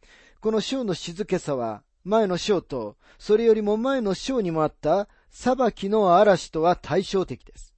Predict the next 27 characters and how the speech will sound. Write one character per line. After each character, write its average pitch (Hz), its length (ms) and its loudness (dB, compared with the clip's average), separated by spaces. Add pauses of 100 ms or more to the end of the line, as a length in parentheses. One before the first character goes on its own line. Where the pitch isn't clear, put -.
(1040)
画 214 120 4
家 196 140 -2
の 180 80 -2
著 202 160 -2
者 180 160 0
と 170 140 -4
一 147 80 -4
緒 156 160 -6
に、 202 260 -4 (220)
私 185 320 2
た - 100 -4
ち 156 140 -10
も 208 260 0 (360)
冬 254 340 -4
が 226 160 0
過 - 160 -10
ぎ 196 100 -6
去 190 160 0
っ - 40 -4
て 135 380 -4 (220)
地 180 220 -10
上 247 220 -6
に 202 160 -2
花 202 340 -4
々 233 300 -2
が 208 260 2
現 156 160 -2